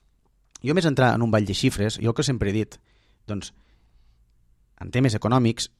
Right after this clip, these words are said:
lo que va, lo que pre-, lo que preval, òbviament, l'endeutament ha de ser cada vegada més baix, però el que val és la capacitat de fer front a aquest endeutament. Jo sempre fico, i alguna vegada que he vingut aquí ho he comentat, sempre fico el mateix exemple. Lo Barça està, no sé si són quasi cinc-cents o sis-cents milions d'euros d'endeu-,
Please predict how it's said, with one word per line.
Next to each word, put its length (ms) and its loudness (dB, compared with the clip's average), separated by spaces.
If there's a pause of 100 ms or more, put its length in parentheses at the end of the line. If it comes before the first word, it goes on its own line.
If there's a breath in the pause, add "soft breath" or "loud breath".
(120)
lo 180 -4
que 120 -4
va, 160 0
lo 100 2
que 140 -6
pre-, 140 -4
lo 100 0
que 80 -8
preval, 340 4 (200)
òbviament, 500 0 (160)
l'endeutament 480 0
ha 60 -2
de 20 -4
ser 160 -6
cada 140 -4
vegada 240 -2 (140)
més 280 -4
baix, 300 2 (200 soft breath)
però 140 4
el 80 2
que 80 4
val 160 6
és 80 0
la 100 2
capacitat 440 0
de 80 -6
fer 100 0
front 180 0
a 60 -2
aquest 160 -6
endeutament. 480 -8 (720)
Jo 80 -4
sempre 200 0
fico, 280 0
i 80 -4
alguna 220 0
vegada 180 0
que 100 -6
he 60 -2
vingut 160 -4
aquí 160 -4
ho 60 2
he 20 2
comentat, 480 -4
sempre 160 -8
fico 160 -8
el 80 -2
mateix 160 -4
exemple. 320 -4 (240 soft breath)
Lo 160 -4
Barça 400 -2
està, 300 -4 (320 loud breath)
no 40 -12
sé 120 -8
si 80 -8
són 180 -2
quasi 160 -4
cinc-cents 480 -4
o 0 -
sis-cents 320 -4
milions 320 -4
d'euros 240 0
d'endeu-, 240 -6